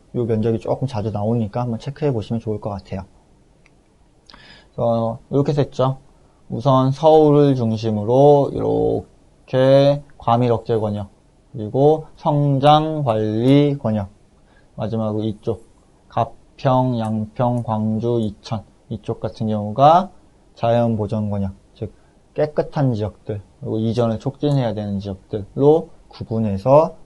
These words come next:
우리는 수도권에 대해 성장 관리, 과밀 억제, 자연환경 보전 지역에 대해서 지정 운영하고 있습니다.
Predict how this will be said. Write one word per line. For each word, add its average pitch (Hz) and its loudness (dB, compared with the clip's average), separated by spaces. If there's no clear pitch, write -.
우리는 101 -4
수도권에 110 -4
대해 104 -4
성장 131 0
관리, 123 2
과밀 107 -6
억제, 131 -4
자연환경 104 -6
보전 117 0
지역에 101 -4
대해서 98 -4
지정 120 -6
운영하고 117 -6
있습니다. 101 -2